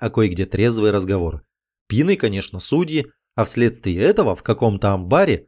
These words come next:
на том же волостном дворе с дверью, околоченной железом и заменяющим в волости помещение для арестантов, то есть холодную, дерут по постановлению того же суда какого-то мужика. Один подгулявший, вялый от водки и скучный от водки,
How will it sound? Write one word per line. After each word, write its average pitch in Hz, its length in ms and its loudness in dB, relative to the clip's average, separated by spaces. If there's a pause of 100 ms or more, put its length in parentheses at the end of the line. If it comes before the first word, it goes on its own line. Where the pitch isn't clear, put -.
на 139 120 0
том 131 180 0
же 107 140 0
волостном 104 500 0
дворе 104 400 2
с 123 80 -8
дверью, 139 480 2
околоченной 131 580 2
железом 113 500 2 (180)
и 117 80 0
заменяющим 120 680 0
в 104 80 -10
волости 113 360 2
помещение 107 640 0
для 107 140 2
арестантов, 101 580 0 (320)
то 110 80 6
есть 107 100 2
холодную, 95 600 0 (380)
дерут 135 400 2
по 117 120 2
постановлению 110 720 0
того 104 260 2
же 87 140 -2
суда 135 300 0
какого-то 139 600 0
мужика. 117 480 -2 (920)
Один 131 340 -2
подгулявший, 101 760 2 (280)
вялый 104 380 2
от 101 140 -4
водки 107 540 -2
и 117 100 -4
скучный 110 560 0
от 104 140 -2
водки, 110 460 -2